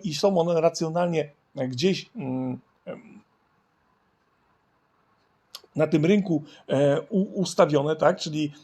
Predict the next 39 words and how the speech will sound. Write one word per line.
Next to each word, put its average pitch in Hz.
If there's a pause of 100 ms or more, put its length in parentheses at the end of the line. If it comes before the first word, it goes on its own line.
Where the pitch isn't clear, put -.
(120)
e, 135
nie 165
wiem, 151
cena, 165
która 156
nas 151
interesuje, 147
ma 143
pięćdziesiąt 147
procent 147
czy 143
osiemdziesiąt, 135 (280)
no 165
to 180 (100)
wtedy 165 (120)
widzicie 160
ten 147
przychód 147
na 143
swoim 139
portfelu. 127 (220)
Jeżeli 175 (500)
my 175
widzimy 160 (240)
wzrost 156
jakiegoś 175
projektu, 151
na 151
przykład 160
tu 170
teraz, 135 (260)
e, 139 (320)
osiemdziesiąt 175
procent 147
i 143
to 175
nas 170
nie 170
zadowala, 147